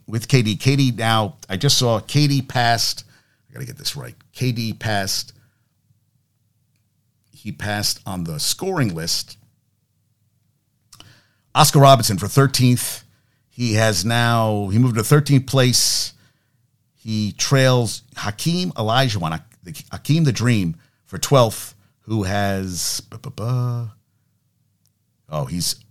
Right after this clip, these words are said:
over two hundred points behind him. And they're thirty-five and twenty-nine. They're fourth in the West, the Suns. He had twenty points in the game.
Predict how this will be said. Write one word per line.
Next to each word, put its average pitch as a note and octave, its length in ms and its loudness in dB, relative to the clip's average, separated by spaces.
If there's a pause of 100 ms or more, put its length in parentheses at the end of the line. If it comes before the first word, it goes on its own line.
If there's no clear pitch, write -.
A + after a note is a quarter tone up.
(140)
over A2 160 0
two A2 160 -2
hundred G#2+ 220 -2
points F2 220 -8
behind C#2+ 320 -6
him. A#2 140 -10
And D#2+ 100 -4
they're E2+ 60 -4
thirty-five A#2 380 -2
and G2+ 80 -2
twenty-nine. F#2+ 380 -6
They're D#2 100 -6
fourth A2+ 400 -6
in G#2+ 60 -2
the F#2 80 -2
West, F2+ 460 -6
the D2 100 -12
Suns. B2+ 540 0 (240)
He G#2+ 160 -6
had F2+ 160 -4
twenty F2 320 -6
points E3 520 0
in F#2+ 80 -4
the E2+ 80 -4
game. E3 640 0